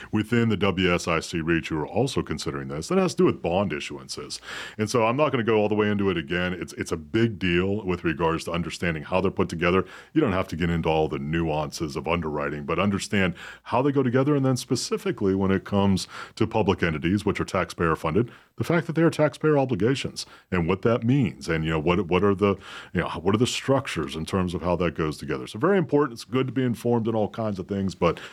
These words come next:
but certainly on that. So take a listen over there at W S I C news dot com. All right, fourth quarter here. As, uh, as we're going into things, I do have to, I do have to raise, uh, one. And this is, I should have put this with what's hot. Well, maybe not what's hot. Maybe what's not hot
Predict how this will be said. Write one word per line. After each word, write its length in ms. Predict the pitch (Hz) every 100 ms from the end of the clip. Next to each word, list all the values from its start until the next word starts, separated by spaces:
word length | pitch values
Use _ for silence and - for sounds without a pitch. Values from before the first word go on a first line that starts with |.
| -
but 160 | 101 90
certainly 240 | 104 87
on 140 | 80 80
that. 160 | 78
So 80 | -
take 180 | 120 113
a 60 |
listen 280 | 92 87 85
over 160 | 80 76
there 200 | 82 80
at 100 | 76
W 320 | 87 80 76
S 140 | -
I 100 | 80
C 220 | 76 85 71
news 480 | 73 71 69 - - - _
dot 240 | 95 73 -
com. 300 | 87 71 -
All 100 | 123
right, 180 | 117 -
fourth 220 | 131 113
quarter 240 | 117 208 185
here. 180 | 92 - - - -
As, 300 | 123 107 120
uh, 140 | 110
as 140 | 110 98
we're 60 |
going 220 | 101 104
into 120 | 101 98
things, 200 | 104 -
I 80 | 123
do 100 | 220
have 140 | 214
to, 120 | - -
I 60 |
do 120 | 143 233
have 80 |
to 80 | 233
raise, 460 | 104 104 101 90 - - - -
uh, 140 | 110 90
one. 400 | 92 104 113 107
And 120 | 87
this 360 | 113 131 139
is, 120 | 107 -
I 120 | 107
should 180 | 104 139
have 80 | -
put 140 | 90
this 160 | 87 80
with 140 | 73
what's 260 | 80 78 -
hot. 300 | 73 67 -
Well, 180 | 127 123
maybe 220 | 101 113
not 260 | 98 107 110
what's 140 | -
hot. 160 | 90 -
Maybe 180 | 104 113
what's 280 | 92 87 90
not 280 | 85 123
hot 380 | - 110 135 -